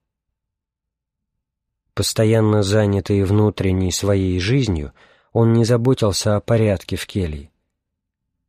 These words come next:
«Пусть всё вокруг меня напоминает мне о беспорядке в моей душе».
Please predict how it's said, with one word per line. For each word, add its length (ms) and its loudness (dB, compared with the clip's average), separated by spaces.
«Пусть 360 -4
всё 360 -2
вокруг 480 -2
меня 420 0
напоминает 800 2
мне 260 -2
о 80 -2
беспорядке 800 0
в 80 -2
моей 400 0
душе». 500 -4